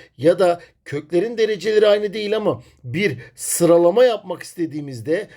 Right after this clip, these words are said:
mutlaka dereceleri eşitlememiz gerekir.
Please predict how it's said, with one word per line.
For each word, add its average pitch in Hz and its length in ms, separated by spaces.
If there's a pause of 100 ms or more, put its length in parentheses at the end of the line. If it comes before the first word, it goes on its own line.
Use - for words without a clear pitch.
(140)
mutlaka 170 640
dereceleri 143 720 (280)
eşitlememiz 143 840 (240)
gerekir. 120 760